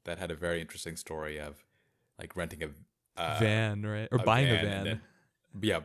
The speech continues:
Speaker 1: buying a van and then just traveling through South America and having some very interesting experiences and sometimes very dangerous experiences in those
Speaker 2: Right.
Speaker 1: travels.
Speaker 2: I think, I think
Speaker 1: Uh,
Speaker 2: I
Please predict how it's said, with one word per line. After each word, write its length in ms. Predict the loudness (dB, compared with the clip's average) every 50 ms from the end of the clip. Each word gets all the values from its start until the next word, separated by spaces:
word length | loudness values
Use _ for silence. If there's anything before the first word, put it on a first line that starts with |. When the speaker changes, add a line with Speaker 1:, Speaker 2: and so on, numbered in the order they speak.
| -6 -8
Speaker 1:
buying 340 | -2 0 2 2 2 2 0
a 40 | -2
van 340 | -2 -2 -2 -2 -2 -4 -6
and 160 | -6 -4 -4
then 140 | -4 -4 -6
just 180 | -8 -8 -8 -4
traveling 420 | 0 2 2 2 2 0 -2 -2
through 440 | -4 -6 -6 -4 -4 -4 -6 -6 -10 _ _ -12
South 260 | -10 -8 -8 -8 -8
America 380 | -8 -6 -6 -6 -6 -6 -6 -6
and 120 | -6 -8
having 240 | -8 -8 -6 -8 -8
some 300 | -6 -4 -6 -6 -6 -10 -16 _ _ _ _ _ _ _ _ _ _ _ _ -6
very 280 | -4 0 2 2 2 0
interesting 340 | -2 -6 -8 -6 -4 -4 -4
experiences 760 | -4 -6 -8 -8 -4 -4 -4 -4 -4 -6 -8 -8 -8 -10 -10
and 140 | -12 -12 -14 -16 -20 _ _ -12
sometimes 580 | -8 -8 -8 -6 -6 -8 -8 -8 -8 -12 -14 -16 -18 _ _ -10
very 260 | -6 -2 0 0 0
dangerous 400 | 0 0 -2 -2 -4 -4 -4 -6
experiences 800 | -6 -8 -8 -6 -6 -6 -6 -6 -10 -12 -14 -14 -16 -16 -18 -20 -18 -12
in 140 | -6 -4 -2
those 100 | 0 2
Speaker 2:
Right. 140 | 2 2
Speaker 1:
travels. 400 | 0 -2 -6 -8 -12 -12 -14 -14 _ _ _ _ _ _ _ _ 2
Speaker 2:
I 80 | 4
think, 220 | 6 6 6 6 4 2 -2
I 80 | 0
think 160 | 2 2 2 2
Speaker 1:
Uh, 40 | 2
Speaker 2:
I 80 | 2